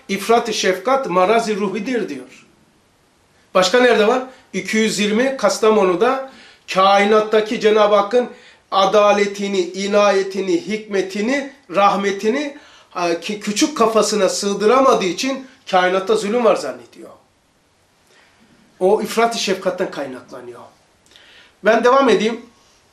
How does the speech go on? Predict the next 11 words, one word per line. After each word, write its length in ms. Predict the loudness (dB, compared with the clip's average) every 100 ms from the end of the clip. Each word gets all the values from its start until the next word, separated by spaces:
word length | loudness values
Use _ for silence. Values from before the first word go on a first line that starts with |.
| _ _ -20 _
Firak 640 | -4 2 4 4 4 2
ve 100 | 0
zevalin 840 | 2 4 4 4 4 2 0 -4 -16 _ -10 -4
rüzgarları 1000 | -2 0 2 4 4 4 4 4 2 -2 -18 _ _ _ 0
esmeseydi. 1000 | 2 4 2 2 2 2 0 -2 -8 -18 -20 _ _ _ _ _ _ _ _ -6
Rüzgar 400 | -2 2 4 6
arkadaşlar 800 | 6 4 4 4 4 4 4 2
söylemesinin 720 | -2 0 2 0 -2 -4 -6
sebebi 800 | -4 -4 -4 -4 0 0 0 0
Allahu 440 | -2 2 2 2
alem 420 | -4 -4 -4 -6